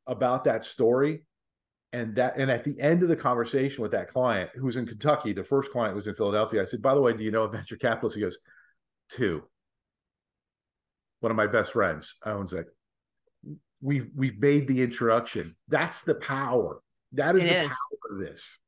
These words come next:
Speaker 2: Mm-hmm.
Speaker 1: right? I don't, like, you and I are referring back and forth, but I still haven't given you enough. It's not even close, but it's gonna happen, right? But, and the
Speaker 2: Everybody
Speaker 1: reason
Speaker 2: heard that.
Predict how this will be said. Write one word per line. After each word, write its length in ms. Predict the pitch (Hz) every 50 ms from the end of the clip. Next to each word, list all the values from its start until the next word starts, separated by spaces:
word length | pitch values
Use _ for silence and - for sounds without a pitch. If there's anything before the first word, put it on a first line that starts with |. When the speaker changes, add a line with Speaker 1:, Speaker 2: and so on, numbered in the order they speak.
| _ _ _ _ _ _ _ _ _ -
Speaker 2:
Mm-hmm. 100 | 175 -
Speaker 1:
right? 220 | 139 143 180 202 - - _ _ _ _ -
I 360 | 147 156 170 185 202 214 196 - - _ - 120
don't, 400 | 113 143 151 160 190 - - -
like, 220 | - 143 131 - 107
you 240 | 151 139 147 202 233
and 80 | 185 147
I 140 | 139 151
are 100 | 151 135
referring 420 | 120 117 110 - - 131 127 127 117
back 200 | 117 104 104 113
and 100 | 101 -
forth, 240 | - 131 131 127 127
but 100 | 107 113
I 40 |
still 280 | 107 - - - 160 147
haven't 360 | 131 135 131 120 113 107 107
given 180 | 104 107 104 110
you 140 | 98 95 95
enough. 280 | 92 98 98 90 -
It's 200 | - - - -
not 160 | 117 98 110
even 160 | 104 101 107 98
close, 480 | - - 107 90 78 73 - - - -
but 120 | 127 123
it's 140 | 117 120 -
gonna 180 | - 165 151 135
happen, 480 | 135 139 127 110 98 - 82 - - _ _ _ _ _ _ -
right? 220 | 127 131 147 143 - - - - - - - _ - - -
But, 140 | 175 165 - - - _ - -
and 160 | 156 160 160
the 80 | 160
Speaker 2:
Everybody 380 | 151 196 220 - 233 240 214 220
Speaker 1:
reason 100 | 214 202
Speaker 2:
heard 200 | 185 190 208 190
that. 180 | 135 107 80 76